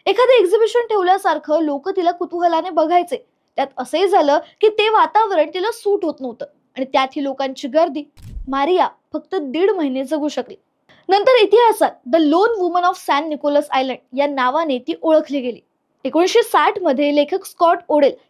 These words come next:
यांनी त्यांच्या प्रसिद्ध पुस्तक Island of the Blue Dolphins मध्ये मारियाच्या स्टोरीचं विस्तृत वर्णन केलं. या स्टोरीत लोकांना एकच आश्चर्याची गोष्ट वाटायची की जी बाई एका निर्जन बेटावर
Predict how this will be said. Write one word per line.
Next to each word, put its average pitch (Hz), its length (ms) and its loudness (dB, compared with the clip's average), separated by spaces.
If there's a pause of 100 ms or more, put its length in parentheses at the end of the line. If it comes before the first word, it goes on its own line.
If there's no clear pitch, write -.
यांनी 381 140 0
त्यांच्या 440 300 0
प्रसिद्ध 370 460 -2
पुस्तक - 640 -2
Island 277 280 2
of 302 120 2
the 262 160 -2
Blue 269 240 -6
Dolphins 254 520 -2
मध्ये 277 340 0 (260)
मारियाच्या 370 500 2
स्टोरीचं 311 600 -2
विस्तृत 269 400 -8
वर्णन 311 360 2
केलं. 240 180 -6 (400)
या 466 140 6
स्टोरीत 381 600 2
लोकांना 302 360 2 (100)
एकच 339 340 0
आश्चर्याची 415 500 0
गोष्ट 339 280 -2
वाटायची 262 600 -2 (240)
की 415 100 6
जी 427 200 4
बाई 285 340 0 (200)
एका 285 180 2
निर्जन 311 540 -6
बेटावर 294 520 -2